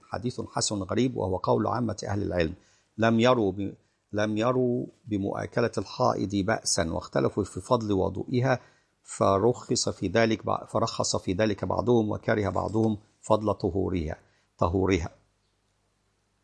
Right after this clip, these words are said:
أقول: سنده حسن أو صحيح. وتفرد العلاء بن الحارث به عن حرام بن معاوية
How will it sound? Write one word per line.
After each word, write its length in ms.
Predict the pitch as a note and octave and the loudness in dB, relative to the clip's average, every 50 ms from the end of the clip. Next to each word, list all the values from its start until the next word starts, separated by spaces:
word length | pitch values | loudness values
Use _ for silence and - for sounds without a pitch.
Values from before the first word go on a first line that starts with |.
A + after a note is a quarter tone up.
| _ _ _ _ - _ - | _ _ _ _ -16 _ 0
أقول: 240 | G#2+ - - D#3 D3+ | 0 4 6 6 6
سنده 360 | - - C3+ C3 C3 D#3+ E3+ D#3+ | 6 4 2 2 2 2 2 2
حسن 480 | - - D#3+ - - B2 A#2 A2 G#2+ | 2 0 0 0 0 0 -2 -2 -2
أو 160 | - C3+ A#2+ G#2+ | -2 -2 -2 0
صحيح. 720 | - - F#2+ - - B2 G#2+ E2+ E2 - - - _ _ _ _ _ _ _ _ _ _ _ _ _ _ _ _ _ _ _ _ _ _ _ _ _ - | 0 -2 -2 -2 -4 -4 -2 -2 -4 -6 -14 -20 _ _ _ _ _ _ _ _ _ _ _ _ _ _ _ _ _ _ _ _ _ _ _ _ _ -12
وتفرد 600 | A#2+ A#2+ A2 - B2 - - D#3+ E3 D#3+ C#3 A2+ | -6 -6 -4 -4 -4 2 6 6 6 6 4 2
العلاء 320 | A2+ G2 G2+ G#2 A#2+ C#3+ B2+ | 2 0 0 0 0 0 -2
بن 120 | G#2+ G#2+ | -4 -6
الحارث 340 | F#2+ - - C3 B2+ A2+ - | -8 -6 -4 -4 -2 -2 -2
به 220 | - C3 B2 A2+ | -2 0 0 0
عن 220 | G#2 G2+ G2+ F#2+ F2 | 2 0 0 -4 -4
حرام 440 | - - - G#2 A2 B2+ B2 A2+ G2+ | -10 -6 -4 0 0 2 2 0 0
بن 140 | F#2+ F#2 | -2 -4
معاوية 480 | F2+ F2+ F2 F2 F#2 G2+ A2+ A#2 A#2 - | -4 -4 -4 -2 0 0 2 2 0 -2